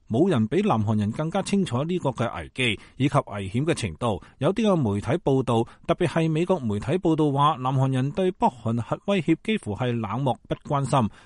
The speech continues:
因為佢哋生活仍然係繼續，佢哋唔關心呢啲嘅事情，但係呢個心理係好複雜。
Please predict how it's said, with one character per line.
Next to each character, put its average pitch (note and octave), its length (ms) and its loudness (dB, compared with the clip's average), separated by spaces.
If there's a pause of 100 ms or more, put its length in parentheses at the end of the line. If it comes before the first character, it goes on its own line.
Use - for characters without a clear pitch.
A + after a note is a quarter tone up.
(100)
因 F3+ 100 4
為 C#3+ 140 4
佢 - 160 0
哋 E3 120 2
生 A3 220 0
活 E3+ 220 0
仍 A#2 260 0
然 G#2+ 160 0
係 B2 300 -6
繼 - 160 -4
續， A#2+ 260 2 (160)
佢 F#3 140 2
哋 F#3+ 120 4
唔 G#2+ 200 0
關 G#3 280 0
心 G3+ 200 0
呢 G#3 80 0
啲 G3 120 -2
嘅 D3+ 140 -2
事 A#2 80 -2
情， G2+ 300 -4
但 C#3 120 -2
係 C#3 120 -2
呢 G3+ 140 -2
個 E3+ 180 2
心 G3 260 0
理 B2+ 100 -2
係 G#2+ 220 -2
好 E2 120 -8
複 A2 280 -4
雜。 G#2+ 180 0